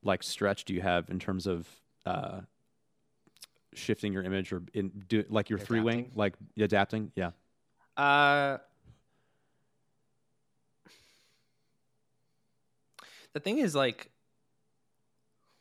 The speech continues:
Speaker 2: I'm a really specific person, but I'm also, like,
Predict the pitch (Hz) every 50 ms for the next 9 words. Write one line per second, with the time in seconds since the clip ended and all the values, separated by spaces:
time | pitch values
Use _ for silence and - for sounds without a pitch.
0 | _ _ _ _ _ _ _ _ _ _ _ - - - - - 139 147 160 165
1 | 196 220 233 - - 160 - 165 151 151 143 - - 123 120 - 135 131 135 131
2 | 123 117 113 117 101 78 110 120 - - 127 120 117 113 110 107 101 - - -